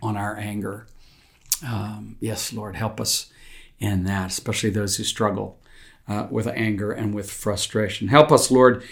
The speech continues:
in our speech to allow no unwholesome word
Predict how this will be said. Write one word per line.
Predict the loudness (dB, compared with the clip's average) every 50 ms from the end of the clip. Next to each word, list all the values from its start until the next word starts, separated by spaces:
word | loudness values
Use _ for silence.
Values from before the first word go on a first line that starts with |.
| -18 -18 -8 4
in | 8 10 10
our | 12 10 8
speech | 6 4 0 6 6 8 8 8 4 0 0
to | 4 4 6
allow | 6 6 6 6 6 6
no | 6 6 6 6 6 4 2 2 2
unwholesome | 4 4 4 4 4 2 2 2 2 2 0 0 0
word | -2 -4 -6 -6 -6 -8 -10 -12